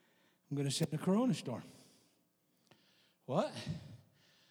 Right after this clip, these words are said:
Corona storm. It is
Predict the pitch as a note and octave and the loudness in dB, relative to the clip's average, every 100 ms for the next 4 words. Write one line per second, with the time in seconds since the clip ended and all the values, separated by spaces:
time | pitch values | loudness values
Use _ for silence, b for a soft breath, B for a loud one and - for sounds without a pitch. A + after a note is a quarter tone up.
0 | B B B _ - C3 A#2+ B2+ C#3 D3+ | B B B _ -6 -4 -2 0 0 2
1 | D#3 D#3 B2+ G#2+ - - G2 - - - | 4 2 0 -4 -8 -10 -10 -10 -12 -16
2 | - - _ _ _ b b b b b | -20 -20 _ _ _ b b b b b
3 | b b b _ D3 D3+ C#3+ C#3+ C#3 C3 | b b b _ 0 2 2 0 0 -2
4 | C#3+ | -4